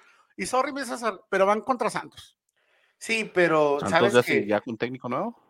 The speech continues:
Speaker 2: Con
Speaker 3: No.
Speaker 2: técnico <laughs> interino. No, pero ¿sabes que no,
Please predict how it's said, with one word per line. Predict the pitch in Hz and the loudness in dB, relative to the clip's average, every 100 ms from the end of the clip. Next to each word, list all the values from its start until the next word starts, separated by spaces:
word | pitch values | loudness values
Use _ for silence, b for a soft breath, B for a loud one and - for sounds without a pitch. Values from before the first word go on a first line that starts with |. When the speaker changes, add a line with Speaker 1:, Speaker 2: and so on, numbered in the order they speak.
| - 117 123 | -20 -10 2
Speaker 2:
Con | 160 | 2
Speaker 3:
No. | 190 | 2
Speaker 2:
técnico | 214 226 165 156 143 151 | -2 -2 -2 -2 -4 -6
<laughs> | - - | -8 -10
interino. | 147 147 135 147 202 208 B B | -8 0 2 2 0 -4 B B
No, | 175 214 214 185 | 6 10 10 8
pero | 185 180 175 160 | 6 6 6 2
¿sabes | 156 165 185 185 | 0 0 0 -2
que | 180 156 143 127 120 110 104 101 92 _ b b - _ _ _ _ _ _ _ _ - | 0 2 2 0 -2 -6 -12 -16 -20 _ b b -20 _ _ _ _ _ _ _ _ -14
no, | 160 170 | -4 -2